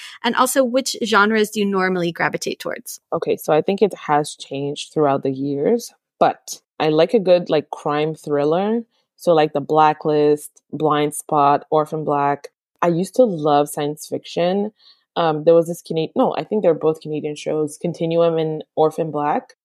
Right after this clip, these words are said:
Speaker 2: really good. And then whatever category Suits is in, <laughs> I really like. I don't know if it's, like, career shows, like, Suits is, like,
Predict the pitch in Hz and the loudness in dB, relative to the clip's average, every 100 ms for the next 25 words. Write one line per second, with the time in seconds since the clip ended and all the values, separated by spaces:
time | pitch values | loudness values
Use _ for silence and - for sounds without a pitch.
0 | _ _ 160 165 160 156 151 165 160 - | _ _ -2 -2 2 2 4 2 -2 -8
1 | 165 165 160 160 160 - 175 190 247 - | -4 0 4 4 2 2 2 4 2 2
2 | 165 165 156 160 151 156 - _ - - | 0 2 0 0 -4 -6 -10 _ -20 -20
3 | - - - 175 220 - - - 208 196 | -20 -10 -4 -4 -6 -14 -10 2 4 6
4 | 262 330 370 - _ - 523 - - - | 6 6 2 -2 _ -4 -2 -2 -10 -2
5 | 339 - 277 269 240 - 220 - - - | -2 2 0 4 2 2 -6 -6 -8 -4
6 | 240 - 269 _ _ _ _ - 214 226 | -6 -6 -10 _ _ _ _ -2 0 2
7 | 226 220 190 180 - 202 175 175 175 190 | 2 2 -2 -4 -2 0 0 2 2 2
8 | - 220 220 220 220 214 - 180 156 - | 0 2 4 4 4 0 -2 -2 -2 -6
9 | - - 190 180 180 170 151 | -8 0 2 0 0 2 2